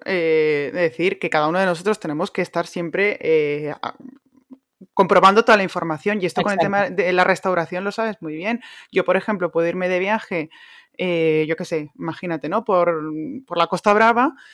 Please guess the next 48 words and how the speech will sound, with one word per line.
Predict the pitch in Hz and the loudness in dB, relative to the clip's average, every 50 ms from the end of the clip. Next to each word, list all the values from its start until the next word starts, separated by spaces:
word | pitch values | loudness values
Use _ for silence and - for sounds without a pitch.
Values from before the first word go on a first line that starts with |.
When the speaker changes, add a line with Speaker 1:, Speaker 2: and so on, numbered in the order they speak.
| _ _ _ | _ _ _
Speaker 1:
y | 196 190 | -8 -4
comer | - 175 170 180 185 | -2 0 2 2 2
aquí, | 185 185 - 214 214 202 | 2 2 0 2 2 4
allí, | 185 180 190 208 214 208 | 2 2 0 -2 -2 -2
no | 185 175 | -2 -4
sé | - 190 | -6 -6
cuántos | - 196 196 202 185 | -6 -6 -8 -8 -8
y | - | -2
tal, | - 233 214 | 0 2 2
y | 202 | 2
que | - 254 | 0 -2
estuvieran | 233 - 165 156 175 185 202 | -4 -4 -2 0 0 0 0
acreditados | 208 208 220 214 208 208 202 196 196 202 190 | 0 -2 0 0 0 0 2 0 0 0 -2
en | 208 | -4
su | 190 214 | -6 -4
momento | 202 202 190 196 190 196 180 - | -4 -2 -2 -2 -2 -2 -2 -4
y | 175 - | -4 -4
que | - 160 151 | -4 -4 -4
toda | - 165 170 180 180 | -2 -2 0 0 2
la | 190 214 | 2 0
historia, | 202 - - 220 220 226 254 294 277 | 0 0 0 0 0 2 0 0 -2
pero | - 185 170 160 165 - _ _ - - _ _ _ - 156 - - | 0 0 0 0 -2 -6 _ _ -20 -20 _ _ _ -20 -20 -8 -4
dos | 151 165 156 156 | -2 -2 -2 -2
años | 160 170 175 175 165 | -4 -4 -2 -2 -4
después | 180 175 - - 202 220 262 294 - | -4 -6 -2 0 2 4 4 2 0
puede, | - _ - 185 170 160 190 202 202 | -4 _ 2 2 4 4 4 2 2
vete | - 180 175 - | 0 -2 -2 -2
a | 196 | -2
saber | - 190 151 170 247 269 | -2 -2 0 0 0 0
si | - 190 | -2 -4
han | 170 | -4
cambiado | 175 180 185 180 175 170 170 | -4 -4 -2 0 2 2 4
de | 156 160 | 4 2
due-, | 170 190 220 - | 0 0 -4 -6
de | 175 175 | -4 -4
dueños | 165 165 180 214 233 233 240 240 240 233 - 196 | -2 0 0 0 0 0 0 0 -2 -4 -4 -4
o | 180 170 165 | -4 -2 -2
lo | 156 151 143 | -2 -4 -6
que | - 156 | -10 -10
sea, | - 220 220 196 175 156 | -8 -6 -6 -6 -8 -10
¿sabes? | - - - - 220 294 - _ _ - - - _ _ _ _ _ - - - - _ _ | -12 -12 -10 -10 -10 -10 -12 _ _ -20 -20 -20 _ _ _ _ _ -20 -20 -20 -20 _ _
Speaker 2:
Yo, | - 214 220 247 240 - - | 4 6 8 8 6 6 2
yo | 208 208 233 240 | 2 4 4 6
con | 254 277 269 | 6 6 6
el | 247 214 202 202 | 6 6 6 4
tema | 214 214 233 247 254 | 2 2 4 6 6
de, | 240 226 214 208 208 196 - | 6 6 6 4 4 2 2
de, | 185 180 196 185 180 175 170 165 160 160 160 156 151 156 156 - | 0 2 4 4 4 6 4 4 2 2 0 -2 -4 -4 -6 -10